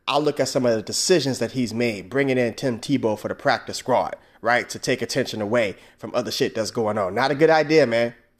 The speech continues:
We all know Tim Tebow ain't making no damn team. We all know that, right? Not a good idea, especially when you have a,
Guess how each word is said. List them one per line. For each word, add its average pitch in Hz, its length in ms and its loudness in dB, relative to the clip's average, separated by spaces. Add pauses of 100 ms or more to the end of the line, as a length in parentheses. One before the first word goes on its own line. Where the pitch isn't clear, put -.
We 135 200 -2
all 170 200 8
know 160 120 6
Tim 151 200 0
Tebow 139 260 2
ain't 127 80 4
making 127 160 -2
no 120 100 4
damn 113 240 2
team. 143 360 2 (180)
We 214 120 2
all 151 160 8
know 135 140 4
that, 131 300 4 (640)
right? 156 260 4 (260)
Not 120 260 0
a 135 40 2
good 143 160 6
idea, 139 380 4
especially 135 380 2
when 127 120 2
you 135 120 2
have 120 160 2
a, 107 180 2